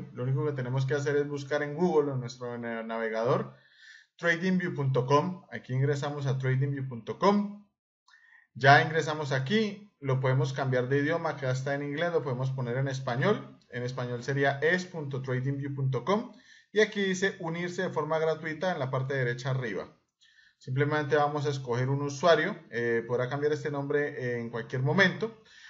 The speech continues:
Un nombre de usuario que usted lo va a escoger una vez, aquí le voy a poner, eh, Tag Trade, ¿sí? En el correo electrónico voy a usar el que yo estaba usando para, para las pruebas, que es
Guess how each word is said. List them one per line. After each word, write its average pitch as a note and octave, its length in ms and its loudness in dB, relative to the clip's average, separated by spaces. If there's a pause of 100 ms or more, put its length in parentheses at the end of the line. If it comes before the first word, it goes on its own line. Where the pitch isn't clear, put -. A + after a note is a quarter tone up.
(200)
Un C#3 80 -6
nombre F3+ 200 0
de F3+ 60 2
usuario E3+ 280 0
que F3+ 60 -6
usted C#3+ 140 -2
lo D3 60 4
va D#3+ 80 6
a - 20 -8
escoger E3 280 -2
una E3+ 180 -2
vez, G#3 360 2
aquí C3 240 -4
le D3+ 60 2
voy D#3 140 4
a D#3 160 2
poner, C#3+ 680 4
eh, D3 840 6 (800)
Tag C#3+ 240 2
Trade, F#3+ 360 2 (680)
¿sí? F#3+ 340 -4 (120)
En B2+ 100 -4
el C3 100 0
correo C3+ 220 2
electrónico D#3+ 520 -2
voy C#3+ 100 4
a D3 60 4
usar D3 200 -2
el D3+ 100 0
que D3+ 60 -10
yo C#3+ 60 0
estaba D3 340 2
usando C#3 400 -4
para, B2+ 380 -2
para A2 180 -4
las G#2 160 -6
pruebas, C#3+ 500 0 (540)
que B2 140 -4
es C3 180 -6